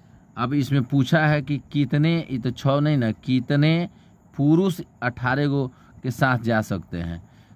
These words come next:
तो अब बताइए, अठारह बच्चा के बराबर छः गो पुरुष हुआ है, ठीक है। मेरे पास कितने पुरुष हैं, तो आठ है,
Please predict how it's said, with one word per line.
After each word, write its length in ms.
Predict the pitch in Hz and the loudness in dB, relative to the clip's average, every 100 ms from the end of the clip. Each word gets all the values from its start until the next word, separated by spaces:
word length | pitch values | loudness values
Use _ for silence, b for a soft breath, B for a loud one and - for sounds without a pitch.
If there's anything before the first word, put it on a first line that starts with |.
| - | -8
तो 60 | 110 | -2
अब 80 | 113 | 0
बताइए, 380 | 131 139 147 | 0 2 2
अठारह 480 | 143 127 139 127 143 | 2 -2 -2 -2 0
बच्चा 420 | 139 143 123 151 | 0 -2 0 -2
के 120 | 143 139 | -2 -2
बराबर 600 | 110 113 110 113 127 123 | 0 0 0 0 -2 -4
छः 320 | - - 123 | -6 -2 0
गो 160 | 127 117 | 0 -2
पुरुष 360 | - 107 104 | -2 -2 -2
हुआ 220 | 110 98 | -2 -2
है, 180 | 90 90 - - - - | -4 -8 -14 -20 -18 -6
ठीक 180 | 127 | -2
है। 140 | 143 143 B B B - | 0 -2 B B B -2
मेरे 180 | 110 117 | 0 2
पास 220 | 123 120 | 0 -2
कितने 340 | 127 110 139 | -4 -2 -2
पुरुष 340 | 123 139 131 147 | -2 -2 -2 -2
हैं, 220 | 151 - | -4 -6
तो 80 | 98 | -4
आठ 260 | 98 87 | -4 -2
है, 200 | 101 87 | -6 -8